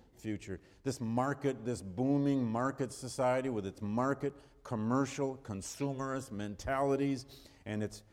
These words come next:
its belief eventually, its faith in,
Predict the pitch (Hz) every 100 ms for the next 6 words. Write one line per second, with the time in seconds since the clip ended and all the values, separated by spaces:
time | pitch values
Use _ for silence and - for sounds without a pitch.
0 | - - _ _ - 113 85 82 110 110
1 | 120 143 151 143 123 131 131 135 117 101
2 | - - - 135 143 143 143 135 131 135